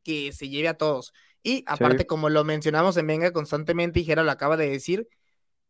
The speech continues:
Speaker 1: siempre el número nueve, el centro delantero,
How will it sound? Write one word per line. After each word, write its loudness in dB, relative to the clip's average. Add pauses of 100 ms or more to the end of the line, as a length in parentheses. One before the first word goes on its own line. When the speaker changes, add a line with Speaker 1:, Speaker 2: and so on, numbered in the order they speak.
(200)
Speaker 1:
siempre 6
el 2
número 0
nueve, 0
el -6
centro 0
delantero, 0